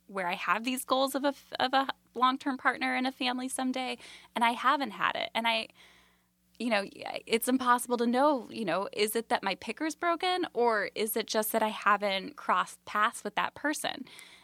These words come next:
And in New York City, there's, there are more single women than single men, and it's hard to imagine how that could, you know, if it's just one or two percent, you think, "Oh, could that really play out?"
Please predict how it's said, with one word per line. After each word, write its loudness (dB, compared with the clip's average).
And 2
in 0
New 2
York 2
City, 2
there's, -2
there 0
are 2
more 0
single 0
women 0
than -4
single -2
men, -2
and -2
it's -8
hard -2
to -4
imagine 2
how 0
that 0
could, -6
you 0
know, 4
if -2
it's -6
just -4
one 6
or 2
two 0
percent, 2
you -2
think, 0
"Oh, 4
could -10
that 2
really -2
play -4
out?" 2